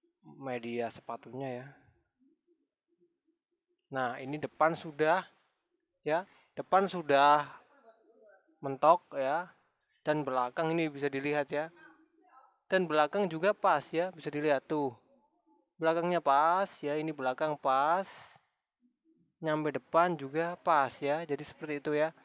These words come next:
Jadi outsole ini cocok ya, jadi jangan pernah berpatokan kepada nomor ya. Boleh aja sih kalau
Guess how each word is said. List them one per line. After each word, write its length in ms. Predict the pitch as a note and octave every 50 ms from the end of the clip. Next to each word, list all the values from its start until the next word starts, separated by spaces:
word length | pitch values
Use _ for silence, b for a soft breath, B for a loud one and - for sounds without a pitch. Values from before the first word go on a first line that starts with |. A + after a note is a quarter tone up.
| b b b b b b -
Jadi 240 | - D3+ D#3 F#3+ F#3
outsole 320 | F#3 F3 - F3+ F3 F3
ini 160 | F#3 G#3 G#3
cocok 300 | - F#3+ F3+ - F3+ D#3 -
ya, 240 | C#3+ C3+ C3 C3 B2+
jadi 320 | B2+ B2 D3+ E3 F3 D#3+
jangan 320 | C#3+ C3+ B2 C#3+ E3 F3+
pernah 320 | E3+ - - D#3+ F3 F#3+ F3
berpatokan 560 | D3+ C#3 - C3+ B2+ - C3 - D#3+ E3+ F3
kepada 320 | E3 D#3+ D#3 D#3 D3+ D#3+
nomor 400 | D#3+ D#3+ D3 C#3 B2+ A#2+ - A#2+
ya. 160 | B2 C3+ D3 C#3+
Boleh 240 | C3+ C3+ B2+ B2+
aja 160 | B2 - F#3 F3
sih 160 | - F#3+ -
kalau 320 | F3+ E3 E3 F3 F3+ b